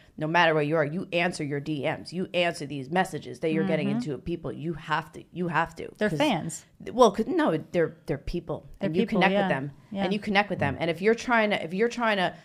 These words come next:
Speaker 1: build a business and, you know, basic,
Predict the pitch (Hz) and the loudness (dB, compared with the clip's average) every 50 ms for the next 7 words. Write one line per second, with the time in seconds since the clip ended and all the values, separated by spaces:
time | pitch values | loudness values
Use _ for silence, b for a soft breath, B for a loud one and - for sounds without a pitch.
0 | B B B B - 151 185 190 214 208 185 185 151 185 180 175 190 214 220 247 | B B B B -6 2 4 4 6 6 4 2 0 0 -2 0 0 -2 -4 -4
1 | 240 - - - - b b b b b b 170 175 175 170 170 165 160 165 170 | -4 -8 -10 -14 -16 b b b b b b 2 2 4 4 2 2 0 -2 -4
2 | 165 - - - 226 220 196 185 180 165 143 - 170 175 185 185 - - 196 190 | -6 -8 -4 0 2 4 6 6 4 4 2 2 4 4 4 2 2 4 4 4
3 | 190 190 - - | 2 0 -8 -16